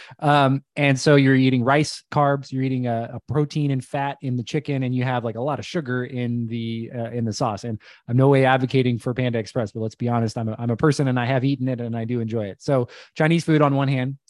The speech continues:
uh, Mexican food on the other. And, uh, there was a great, uh, video on TikTok, actually, shout out, uh, our mutual friend, Lauren Bongiorno, uh, about how we don't really realize how many carbs are in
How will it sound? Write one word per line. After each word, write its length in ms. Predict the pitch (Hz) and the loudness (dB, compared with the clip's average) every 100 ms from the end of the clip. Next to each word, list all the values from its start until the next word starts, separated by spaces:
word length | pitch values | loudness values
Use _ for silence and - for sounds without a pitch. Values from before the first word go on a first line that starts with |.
| _ | _
uh, 140 | 135 127 | -2 0
Mexican 400 | 151 160 165 143 | 0 -2 -4 -2
food 160 | 151 | 0
on 100 | 143 | 0
the 140 | 127 131 | -2 -4
other. 260 | 127 123 131 | -2 -4 -8
And, 380 | 127 127 123 123 | -10 -6 -4 -2
uh, 160 | 123 120 | -2 -2
there 140 | 139 | -2
was 100 | 131 | -4
a 40 | |
great, 360 | 127 147 156 151 _ | -4 -4 -4 -6 _
uh, 160 | 127 113 | -8 -4
video 640 | 139 131 131 127 127 127 | -2 0 2 2 0 -4
on 180 | 127 117 | -8 -8
TikTok, 400 | 113 156 139 131 | -6 -2 -2 -2
actually, 320 | 131 - 135 | -6 -6 -8
shout 200 | 120 135 | -6 -4
out, 180 | 123 123 - | -4 -6 -8
uh, 300 | 127 120 117 | -8 -8 -6
our 140 | 123 | -2
mutual 240 | 127 127 131 | -2 -2 -4
friend, 240 | 131 120 | -4 -2
Lauren 180 | 117 113 | -2 -2
Bongiorno, 540 | 113 110 139 127 120 - _ _ _ _ _ _ | -2 -2 0 0 -2 -8 _ _ _ _ _ _
uh, 240 | 143 135 120 - - 147 | 0 2 2 -2 -10 0
about 380 | 147 147 139 _ | 4 4 2 _
how 360 | 127 147 139 131 | 0 2 2 0
we 140 | 131 | -4
don't 140 | 170 151 | -2 0
really 200 | 156 143 | 0 0
realize 400 | 135 165 143 131 | -2 0 0 -2
how 100 | 156 | -6
many 160 | 143 131 | -6 -6
carbs 320 | 156 151 123 | -4 -4 -6
are 100 | |
in 100 | 123 | -6